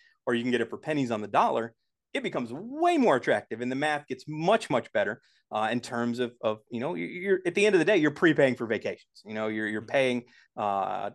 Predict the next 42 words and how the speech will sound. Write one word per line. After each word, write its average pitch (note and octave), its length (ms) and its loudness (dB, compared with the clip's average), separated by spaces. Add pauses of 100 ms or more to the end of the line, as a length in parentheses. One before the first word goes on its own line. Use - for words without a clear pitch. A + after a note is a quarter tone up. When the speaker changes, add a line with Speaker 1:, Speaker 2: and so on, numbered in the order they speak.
Speaker 1:
an A2+ 80 -4
amount B2+ 260 2
of A#2+ 80 -2
money B2 460 0
and, G#2+ 140 -6
and G#2 160 -8
an G#2 120 -8
annual B2 420 4
fee A2+ 320 -4
called G#2+ 280 -2
a G#2+ 40 -8
maintenance A2 440 -8
fee G#2 280 -8
to, G#2+ 140 -4
to, - 180 -10 (120)
for C#3 140 4
a C3 40 6
week B2+ 280 2
long A#2 260 4
or A2+ 200 4
a A2+ 40 -2
number A2 220 -2
of G2+ 120 -8
points A2 280 -6
that A2 120 0
equate A2+ 400 -2
to A2+ 120 2
a G#2 40 2
week G#2+ 260 -6
long G#2+ 280 -4
vacation A2 480 -4
at A#2 100 2
a B2 40 -6
certain A2+ 320 -4
resort A2 340 0
or A#2+ 60 0
within A#2 240 -2
a A#2 40 -2
certain A#2 300 -6
system. G3+ 420 -2
So, B2 360 0 (480)
uh, G#2+ 280 2